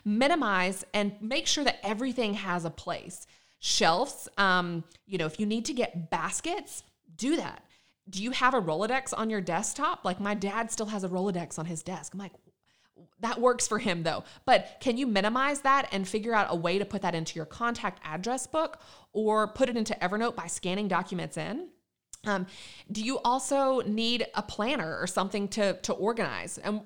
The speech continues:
I'm gonna dive in next. The thing is gonna be organizational apps, but I'm a big believer in investing in different things from an organizational perspective that'll help you be more productive.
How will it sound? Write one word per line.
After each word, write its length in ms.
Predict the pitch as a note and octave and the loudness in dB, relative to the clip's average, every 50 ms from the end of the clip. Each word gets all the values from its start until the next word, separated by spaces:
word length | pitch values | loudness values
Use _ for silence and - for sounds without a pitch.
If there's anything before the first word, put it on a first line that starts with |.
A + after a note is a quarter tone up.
| - - | -4 -2
I'm 180 | G#3+ B3 C4 C#4+ | 0 0 2 2
gonna 200 | F4+ F#4+ F4 G#3+ | 4 4 4 2
dive 360 | - G3+ F#3 G3 G3 G3+ F#3+ | 2 -2 -2 -2 -2 -2 -2
in 260 | F#3+ F#3 F#3 F3 E3 | 0 0 0 0 0
next. 460 | E3 D3 C#3 A3 - - - - - | 0 0 0 0 0 -2 -8 -6 -4
The 80 | C4 C4 | -2 -2
thing 160 | C4+ B3+ C4 | -2 -2 -4
is 80 | C4 B3 | -4 -4
gonna 160 | A#3+ A3+ A3 | -4 -4 -4
be 80 | - | -2
organizational 600 | - F3 F#3 G#3+ G#3 F#3 F#3 F#3+ F#3+ - E3+ - - - | -4 -2 -2 -2 -2 -2 -2 -2 -2 -2 -6 -6 -8 -10
apps, 380 | D#3 D3+ F#3 A#3 - - - - _ _ | -8 -6 -6 -6 -6 -8 -12 -16 _ _
but 260 | - C#4+ C4 - - - - - - - - - | 0 2 2 0 0 -6 -18 -20 -20 -14 -4 0
I'm 160 | B3+ C4 C4 | 2 4 4
a 80 | B3 | 4
big 320 | G#3+ F#3+ G3+ A#3 A#3+ A#3+ A#3 | 4 4 4 4 4 4 2
believer 480 | C4 B3 A3+ A3 G#3 F3 F3+ F3 - - | 0 2 2 0 2 2 2 2 0 2
in 300 | - F#3+ G3 F#3+ F#3+ - - | 0 2 2 2 0 -2 0
investing 720 | - A3+ G#3+ G3+ F3+ F3 G3+ G#3 G#3+ - - B3 A#3+ A#3+ | 0 2 2 2 4 4 4 4 4 2 0 0 -2 -2
in 280 | - - G3+ G3 G3 F3+ | -2 -2 -2 0 0 0
different 380 | F3 G3+ G#3 G3+ - G#3+ - - | 0 0 -2 0 -2 -6 -6 -4
things 260 | - G3+ F#3 F#3+ - | -4 -2 -2 -2 -2
from 140 | - G3 F#3 | -2 -2 -2
an 60 | - - | -2 0
organizational 720 | F3+ F#3 E3+ G3 F#3+ E3 E3 E3+ F3 - - A#3+ B3 B3 | -2 0 0 0 -2 0 0 0 0 -2 -2 -4 -4 -4
perspective 600 | - C#4+ C#4+ - - D4 D4 D4 D#4 D#4+ E4 D#4+ - - - - - - - | -4 -4 -4 0 0 0 0 0 -2 -4 -4 -4 -8 -16 -20 -20 -16 -4 0
that'll 180 | A3 A#3+ A#3+ | 4 4 4
help 560 | A3 - - - - G#3+ A3+ A#3 A#3 A3+ - - - - - | 4 2 -2 -6 0 2 4 4 4 2 -2 -16 -20 -10 -4
you 320 | F#3 F#3 G#3 A3 G#3+ G#3+ | 0 2 4 4 4 2
be 380 | F3+ E3 G#3 G#3+ G#3+ G#3 G3 G3+ | 2 2 2 2 2 2 0 -2
more 280 | - F#3 F#3 F#3+ F#3 F3+ | -4 0 2 2 2 2
productive. 800 | F#3 - G#3+ F#3 E3+ D#3+ F3 E3 - - D#3 - - C#2+ - | 2 -2 -4 -2 2 2 2 2 2 0 -6 -6 -6 -8 -10